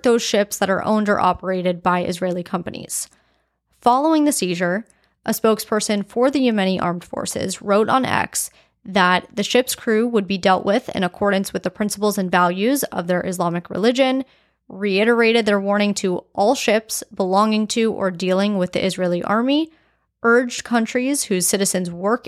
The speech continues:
in the Red Sea to avoid any work or activity involving Israeli ships or ships owned by Israelis,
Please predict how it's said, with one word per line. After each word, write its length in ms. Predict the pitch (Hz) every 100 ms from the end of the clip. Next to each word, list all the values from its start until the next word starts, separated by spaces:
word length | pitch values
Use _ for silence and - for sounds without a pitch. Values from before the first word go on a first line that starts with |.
| -
in 140 | 233
the 80 | 226
Red 220 | 220 214
Sea 260 | - 233 240
to 260 | - 180
avoid 600 | - 185 170 196 214 262 -
any 240 | 233 226
work 420 | 220 202 214 - -
or 160 | 202
activity 540 | 180 175 214 190 208 202
involving 640 | 180 170 185 196 220 233 - -
Israeli 380 | 226 214 214
ships 440 | 220 233 240 - -
or 180 | 196 175
ships 560 | 170 - 196 190 - - _ _ _ -
owned 280 | 214 240 233
by 180 | 240
Israelis, 640 | - 233 240 240 269 311